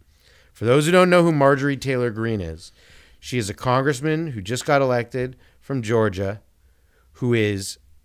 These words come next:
absolutely batshit bonkers crazy and a bad, bad,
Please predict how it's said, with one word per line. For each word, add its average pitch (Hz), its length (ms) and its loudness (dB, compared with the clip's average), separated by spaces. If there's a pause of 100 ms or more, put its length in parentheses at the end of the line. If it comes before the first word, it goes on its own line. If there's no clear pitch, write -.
(680)
absolutely 135 1300 0 (220)
batshit 147 600 -2 (400)
bonkers 127 580 0
crazy 139 680 -4 (420)
and 139 140 2
a 95 180 -2 (140)
bad, 123 580 2
bad, 117 500 -2